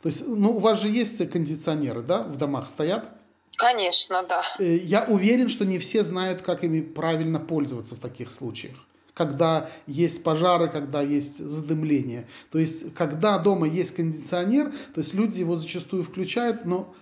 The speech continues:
Speaker 1: неправильно. Его нужно вку-, включить только на режим рециркуляции, то есть очистки воздуха внутри помещения,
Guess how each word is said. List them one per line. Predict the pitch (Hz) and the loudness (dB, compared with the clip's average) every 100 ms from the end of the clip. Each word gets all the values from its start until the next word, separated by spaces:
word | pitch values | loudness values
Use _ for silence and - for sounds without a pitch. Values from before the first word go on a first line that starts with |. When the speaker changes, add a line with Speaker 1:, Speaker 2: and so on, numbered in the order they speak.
| - | -4
Speaker 1:
неправильно. | 180 202 202 208 196 156 135 131 - 175 | -2 2 4 4 2 0 -4 -8 -8 0
Его | 175 | 4
нужно | 196 190 190 | 4 4 2
вку-, | - - 196 - - | -2 -4 -4 -6 -10
включить | 190 185 - 233 - - - | -4 -4 0 0 -2 -8 -2
только | 214 220 226 233 226 - - | 4 4 4 0 0 -2 -4
на | 170 180 | 0 2
режим | 185 160 226 233 | 2 0 0 0
рециркуляции, | 196 202 220 220 220 202 208 196 190 190 156 | 4 4 4 4 0 2 0 2 0 0 -4
то | 165 | -2
есть | 156 | -2
очистки | 170 170 202 - 165 | -2 -2 -6 -4 -2
воздуха | 175 165 - 160 | -2 -2 -4 -2
внутри | 170 170 185 | 0 0 -2
помещения, | 190 185 151 - 147 127 104 | -2 -4 -4 -2 0 0 -4